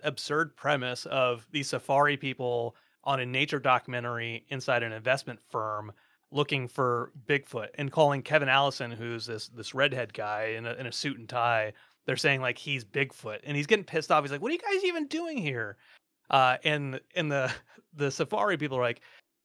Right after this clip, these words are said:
"Yeah, he's getting really protective about his kids." And then as they get further into the skit, all of a sudden, <laughs> uh, Kevin Allison says,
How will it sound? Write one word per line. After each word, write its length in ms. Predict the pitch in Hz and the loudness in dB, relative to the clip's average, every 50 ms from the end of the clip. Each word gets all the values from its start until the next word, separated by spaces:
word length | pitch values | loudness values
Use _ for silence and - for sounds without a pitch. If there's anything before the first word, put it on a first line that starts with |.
| _ _ _ _ _ _ _ _ - | _ _ _ _ _ _ _ _ -6
"Yeah, 240 | 135 135 139 139 139 | -2 0 0 0 0
he's 220 | 139 135 143 139 | -2 -4 -4 0
getting 260 | 143 185 175 175 156 | 2 2 2 2 2
really 220 | 165 175 170 170 156 | 2 2 2 2 0
protective 600 | - 165 - - - 180 180 - - 147 127 131 | 0 -2 -4 0 2 0 2 2 0 -2 -2 0
about 240 | 123 131 131 127 | 0 2 2 2
his 160 | 127 117 - - | 0 -2 -6 -8
kids." 560 | - - 180 165 147 120 107 101 104 104 - - - - - _ - - | -6 -2 0 0 0 0 -4 -10 -16 -20 -20 -20 -20 -20 -20 _ -8 -4
And 140 | - 156 170 | 0 2 4
then 140 | 165 175 180 | 6 6 6
as 120 | 170 156 | 4 4
they 60 | 165 | 4
get 200 | 160 214 180 - _ _ | 2 2 0 0 _ _
further 280 | - 185 190 170 160 160 | 2 4 4 6 6 4
into 180 | 170 180 - 160 | 4 4 2 0
the 120 | 139 131 | -4 -4
skit, 500 | - - - - 190 196 170 131 127 - _ _ _ _ _ _ _ _ _ _ _ | -4 -6 0 2 4 6 6 4 4 0 _ _ _ _ _ _ _ _ _ _ _
all 220 | - 156 160 180 190 | 6 8 10 10 10
of 60 | 175 | 8
a 60 | 156 | 6
sudden, 540 | - - - 160 175 170 147 147 139 131 113 - - _ - | 4 4 4 4 4 4 4 0 -4 -4 -6 -8 -10 _ -10
<laughs> 220 | - - - - - | -8 -8 -8 0 4
uh, 160 | 165 151 139 - | 4 4 4 4
Kevin 280 | - 156 151 151 151 | 2 2 2 4 4
Allison 600 | 147 151 160 165 156 - - 139 131 131 127 120 - _ _ _ _ _ _ | 2 4 4 4 4 2 0 -2 -4 -4 -4 -8 -12 _ _ _ _ _ _
says, 360 | - 165 156 143 139 131 | 4 4 6 6 4 0